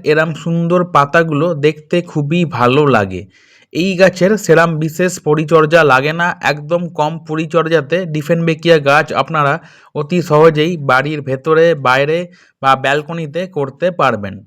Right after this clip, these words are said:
এই গাছ অনলাইনে কিনতে পাওয়া যায়, নার্সারিতে পাওয়া যায়, কিংবা কারোর বাড়িতে থাকলে সেখান থেকেও ডাল কেটে এনে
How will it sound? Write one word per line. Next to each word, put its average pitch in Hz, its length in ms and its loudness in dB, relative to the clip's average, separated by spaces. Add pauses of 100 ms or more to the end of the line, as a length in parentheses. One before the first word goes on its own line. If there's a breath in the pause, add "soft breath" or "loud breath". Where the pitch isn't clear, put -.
(260)
এই 165 200 4
গাছ 175 220 2 (140)
অনলাইনে 165 540 0
কিনতে 151 320 -4
পাওয়া 165 280 2
যায়, 170 240 -2
নার্সারিতে 147 600 -4
পাওয়া 151 300 -4
যায়, 160 220 -4 (120)
কিংবা 170 420 -4
কারোর 156 380 0
বাড়িতে 151 420 -4
থাকলে 160 360 -12
সেখান 165 380 -8
থেকেও 170 360 -10
ডাল 143 320 -2 (120)
কেটে 160 260 -6 (120)
এনে 151 180 -10